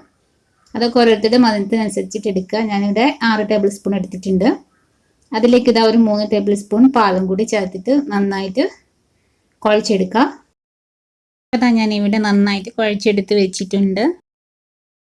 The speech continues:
ഇനി ഇതിൽ നിന്ന് നമുക്ക് കുറേശ്ശെ എടുത്തിട്ട് കയ്യിൽ വെച്ചിട്ട് ഇങ്ങനെ ഒരു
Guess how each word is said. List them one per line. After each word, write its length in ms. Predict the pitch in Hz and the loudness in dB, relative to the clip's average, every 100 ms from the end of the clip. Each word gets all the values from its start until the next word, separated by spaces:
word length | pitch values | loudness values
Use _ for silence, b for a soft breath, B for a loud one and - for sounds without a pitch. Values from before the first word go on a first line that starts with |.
| _ _ _ - | _ _ _ 0
ഇനി 160 | 262 262 233 202 | 6 6 6 2
ഇതിൽ 200 | 196 226 | 2 2
നിന്ന് 220 | 220 208 202 | 2 2 2
നമുക്ക് 280 | 190 190 240 | 2 0 0
കുറേശ്ശെ 480 | 202 185 185 185 196 | 2 2 2 -2 -4
എടുത്തിട്ട് 380 | 185 185 185 302 381 _ _ _ _ _ _ _ _ _ | -4 -6 -4 -4 -4 _ _ _ _ _ _ _ _ _
കയ്യിൽ 220 | 233 214 208 | -2 0 -2
വെച്ചിട്ട് 340 | 196 196 190 | -4 -6 -6
ഇങ്ങനെ 260 | 202 196 254 233 | -4 -2 -2 0
ഒരു 180 | 226 | 0